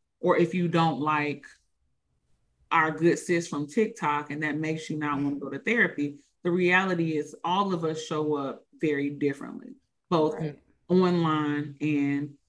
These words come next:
Speaker 1: in session. And I think that's important. But that also really ties into this conversation about boundaries, because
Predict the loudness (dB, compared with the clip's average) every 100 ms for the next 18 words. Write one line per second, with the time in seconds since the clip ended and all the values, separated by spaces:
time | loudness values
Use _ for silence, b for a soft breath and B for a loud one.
0 | _ -4 -2 -2 -2 -4 -4 -12 -6 -4
1 | -4 -4 -4 -4 -6 -8 -10 -6 -6 -6
2 | -12 _ _ _ -2 0 2 2 0 2
3 | 2 4 2 0 2 0 0 -2 -4 -4
4 | -4 -2 -2 -4 -4 -6 -4 -4 -4 -4
5 | -2 -4 -4 -10 -4 -4